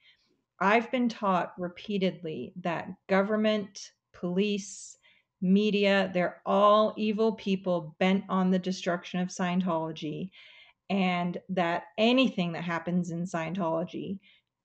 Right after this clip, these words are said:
must be dealt with internally for the protection of Scientology,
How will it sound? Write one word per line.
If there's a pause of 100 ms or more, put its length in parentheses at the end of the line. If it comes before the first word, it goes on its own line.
must
be
dealt
with (160)
internally (120)
for
the
protection
of
Scientology,